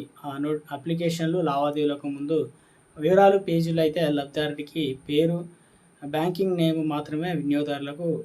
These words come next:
కనిపిస్తుంది. క్యూఆర్ కోడ్ నుంచి సేకరించినటువంటి పేర్లు, చెల్లింపుదారులు లేదా ఏదైనా ఇతర యాప్‌లో చెల్లింపుదారులకు కనిపించనివి ఎన్పీసీఐ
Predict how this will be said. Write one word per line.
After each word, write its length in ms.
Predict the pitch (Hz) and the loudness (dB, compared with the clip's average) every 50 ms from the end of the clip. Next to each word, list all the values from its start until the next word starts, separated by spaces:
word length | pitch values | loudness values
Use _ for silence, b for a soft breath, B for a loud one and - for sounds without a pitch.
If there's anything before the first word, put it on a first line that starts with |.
| - | -10
కనిపిస్తుంది. 600 | - - 143 139 143 139 131 - - 143 147 185 | -12 -12 -8 -6 -6 -8 -8 -6 -6 -4 -4 -4
క్యూఆర్ 360 | 180 170 - 160 165 165 165 165 | -4 0 4 4 6 4 4 4
కోడ్ 240 | 165 165 160 160 | 2 2 2 2
నుంచి 240 | 165 160 156 185 185 | 2 0 -2 -4 -6
సేకరించినటువంటి 880 | 180 - 160 156 - 147 147 143 143 139 143 143 - 151 143 143 151 147 | -2 -2 -2 0 0 -2 -2 -2 -4 -6 -8 -10 -6 -6 -6 -4 -4 -6
పేర్లు, 400 | 143 - 139 139 139 147 143 131 | -6 -6 -8 -6 -6 -6 -6 -6
చెల్లింపుదారులు 760 | 123 - 147 143 143 139 135 139 143 139 135 139 147 175 220 226 - b b b b b b b - - 165 | -6 -6 -6 -6 -8 -8 -10 -10 -8 -8 -6 -6 -6 -6 -8 -8 -10 b b b b b b b -4 2 4
లేదా 200 | 175 196 202 185 | 6 8 8 8
ఏదైనా 440 | 180 190 190 202 202 196 190 180 175 | 8 8 6 4 4 4 4 6 6
ఇతర 240 | 160 151 170 180 185 180 135 147 | 4 4 4 4 4 4 4 2
యాప్‌లో 480 | 156 165 165 165 180 175 160 156 160 - | 0 -2 -2 -2 0 2 2 2 2 0
చెల్లింపుదారులకు 760 | - - 165 160 160 170 170 170 165 165 160 156 156 160 160 | -4 -6 -4 -4 -2 -2 -2 0 2 2 2 2 0 -2 -4
కనిపించనివి 1040 | 160 156 151 147 147 151 151 147 147 - 160 156 156 156 156 151 147 - 156 160 160 151 139 - - - - 156 | -4 -6 -6 -4 -4 -4 -4 -4 -4 -4 -4 -2 -2 -2 -2 -2 -4 -6 -8 -8 -8 -8 -8 -10 -12 -14 -10 -8
ఎన్పీసీఐ 880 | 151 151 151 160 165 165 165 - - - - 165 165 156 143 147 160 | -8 -6 -4 -4 -4 -4 -6 -8 -12 -12 -8 -6 -6 -4 -2 -2 -2